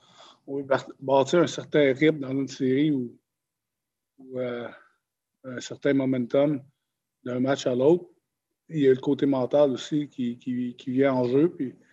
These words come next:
euh, assurément, de, de venir chercher une victoire ici. C'est une équipe qui, euh, qui joue bien à la maison. Ils ont eu du succès toute l'année. Encore plus, euh, dans les séries avec, euh, avec une, euh, un building qui est plein.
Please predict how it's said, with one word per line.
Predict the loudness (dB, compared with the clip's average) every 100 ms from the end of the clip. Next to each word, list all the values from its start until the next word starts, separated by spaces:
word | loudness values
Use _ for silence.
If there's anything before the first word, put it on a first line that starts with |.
| _ _ _ _ _ _ _ _ -20
euh, | -20 -20 -16
assurément, | -12 -6 0 2 2 2
de, | 2
de | -2 -4 -8 -6
venir | -4 -4
chercher | -6 -4 -2
une |
victoire | -2 -4 0 0
ici. | -2 -4 -2 -2 -6 _ _ _ _ _
C'est | _ -14
une | -8
équipe | -4 -4
qui, | -4 -2 -2
euh, | -2 -6 -12 _ _ _
qui | -8
joue | -6
bien | -4 2 2
à |
la | 2
maison. | 0 0 0 -2 -2 -4 -14 _ -16
Ils | -14
ont | -12 -10
eu | -10
du | -10
succès | -16 -16 -2 0 0 -4 _
toute | -8
l'année. | -4 0 0 -2 -4 _ _ _ _ _ _ _ _
Encore | -10 -2 -2 -2
plus, | 0 0 0
euh, | -2 0 -2
dans | -2 -4
les |
séries | -4 -2 2 4
avec, | 4 0 -6
euh, | -8 -10 -16 _ _ _ _
avec | -14 -12 -6
une, | -4 -2
euh, | -4 -4 -8 -14 _ _ _ _ _ -2
un | 0
building | 2 2 2 0
qui | 0
est | -2
plein. | 0 -2 -2